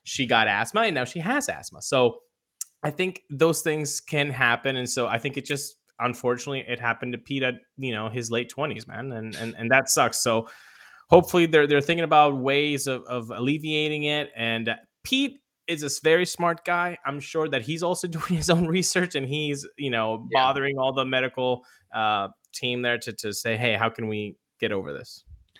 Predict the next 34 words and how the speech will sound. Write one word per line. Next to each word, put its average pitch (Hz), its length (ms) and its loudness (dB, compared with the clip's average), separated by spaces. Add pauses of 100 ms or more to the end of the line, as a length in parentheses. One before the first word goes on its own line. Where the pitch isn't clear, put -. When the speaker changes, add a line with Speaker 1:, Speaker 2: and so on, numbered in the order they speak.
(360)
Speaker 2:
I 135 80 6
really 170 380 8
hope 143 300 4
it 143 120 -4
comes 131 320 -4
down 123 380 2
to, 117 480 -2 (800)
yeah, 147 360 8
we 160 220 0
solved 160 560 6
Pete 156 240 -8
Fairbanks' 139 560 0
issue 127 400 -2
by 113 180 0
just 117 280 -4
have 120 200 0
him 113 180 -4
layer 135 600 0
up, 127 240 2
layer 131 440 0
up, 123 240 2
layer 123 480 -2
up. 110 220 -2
He's 127 200 0
wearing, 120 580 -4 (400)
uh, 101 640 -2
you 147 140 -12
know, 101 220 -8 (140)
four 156 240 -4
beanies 131 680 -4
during 113 300 -6
a 107 40 -6
ball 110 360 -2
game, 104 400 -8